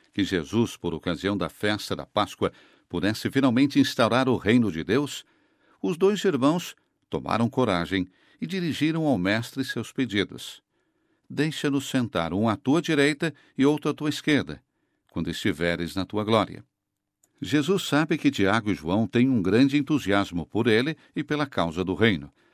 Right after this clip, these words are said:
mas também sabe que as suas expectativas e seu zelo estão poluídos pelo espírito do mundo. Por isso responde: "Vós não sabeis o que pedis." E enquanto eles falavam de tronos de glória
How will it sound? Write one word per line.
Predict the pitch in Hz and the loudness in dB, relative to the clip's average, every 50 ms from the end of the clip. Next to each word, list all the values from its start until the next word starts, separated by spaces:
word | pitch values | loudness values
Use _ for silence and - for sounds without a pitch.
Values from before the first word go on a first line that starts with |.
| _ _ _ _ - | _ _ _ _ -8
mas | - 135 131 | -6 -6 -4
também | - 170 160 156 170 165 | -2 -4 -4 -2 -4 -4
sabe | - - 165 156 160 151 151 | -4 -2 -2 0 0 0 -2
que | - - 123 | -2 -2 -4
as | 101 | -2
suas | - - 127 123 110 98 | 0 2 2 2 2 2
expectativas | 101 92 - - 110 98 - - 90 82 - - 117 120 117 98 85 76 78 | 0 -2 -2 -2 -4 -4 -2 -4 -6 -4 -2 0 0 0 0 0 -4 -6 -6
e | 76 | -10
seu | - - - 104 101 92 | -8 -4 -2 -2 -2 -2
zelo | 76 76 98 113 113 110 110 - - - - - - | 0 2 2 2 2 2 -2 -4 -6 -20 -20 -12 -6
estão | - 135 - - 175 175 | -6 -4 -2 0 -2 0
poluídos | 170 - 175 165 147 156 175 185 175 170 - | 0 0 0 0 0 -2 -2 -2 -4 -4 -4
pelo | - 170 160 165 | -2 -4 -2 -2
espírito | 160 127 - - - 131 127 123 127 123 131 | -2 -4 -4 -2 2 2 2 2 2 0 0
do | 123 131 | 0 2
mundo. | 135 147 135 92 - 67 - _ _ _ _ _ _ _ _ _ | 4 4 4 2 0 -6 -12 _ _ _ _ _ _ _ _ _
Por | - - 160 | 0 0 0
isso | 143 143 - - 139 | 0 0 -2 -4 -2
responde: | - 131 123 - - - 95 85 76 - - - _ _ _ _ _ _ _ _ _ _ | -2 -2 -4 -4 -2 -2 0 0 -2 -6 -12 -16 _ _ _ _ _ _ _ _ _ _
"Vós | - 71 82 92 101 104 - | -8 -2 0 2 2 0 0
não | - 110 101 | -2 -4 -4
sabeis | - - 117 104 90 85 80 80 73 85 | -2 -4 -4 -2 -2 -4 -4 -4 -6 -8
o | 80 | -8
que | - 95 | -8 -6
pedis." | 87 - 98 82 90 82 71 - - - - - _ _ _ _ _ _ _ _ _ _ _ _ _ _ - - | -4 -4 -4 -2 -4 -6 -6 -8 -12 -14 -14 -14 _ _ _ _ _ _ _ _ _ _ _ _ _ _ -10 -4
E | - 156 180 | 0 0 0
enquanto | 170 151 - 185 202 185 - 170 | 0 0 0 0 0 0 0 0
eles | 147 147 139 - | 2 2 2 2
falavam | - 143 131 117 117 127 139 147 131 139 143 139 | 2 2 4 4 6 4 4 4 4 4 4 4
de | 120 120 123 120 | 4 4 2 0
tronos | _ - 120 117 131 131 117 98 87 73 | _ 2 4 6 6 6 4 2 0 -4
de | 71 78 104 | -4 -4 -2
glória | 120 131 117 110 113 127 135 135 131 117 | 0 4 6 6 6 6 4 2 0 0